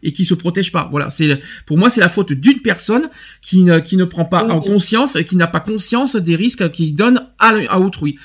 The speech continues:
Speaker 1: C'est ça qu'il faut se
Speaker 2: Mm.
Speaker 1: dire. C'est pas une histoire d'orientation sexuelle, à, à ce que je
Speaker 2: Non,
Speaker 1: sache.
Speaker 2: non, non, non, voilà, non, non, ben là, il n'y a pas de, il y a pas à responsabiliser,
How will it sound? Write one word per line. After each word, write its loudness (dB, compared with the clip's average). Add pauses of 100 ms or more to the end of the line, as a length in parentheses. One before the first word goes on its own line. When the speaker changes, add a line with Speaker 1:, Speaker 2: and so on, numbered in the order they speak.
(180)
Speaker 1:
C'est -12
ça -4
qu'il -8
faut -6
se 2
Speaker 2:
Mm. -2
Speaker 1:
dire. -2
C'est 0
pas 0
une 2
histoire -4
d'orientation -6
sexuelle, -4
à, -2
à -6
ce -10
que -4
je 0
Speaker 2:
Non, -4
Speaker 1:
sache. -2
Speaker 2:
non, -2
non, 4
non, 2
voilà, 6
non, 2
non, 2
ben -4
là, 2
il 6
n'y 4
a -2
pas -4
de, 0 (120)
il -8
y -10
a -8
pas -4
à -4
responsabiliser, -4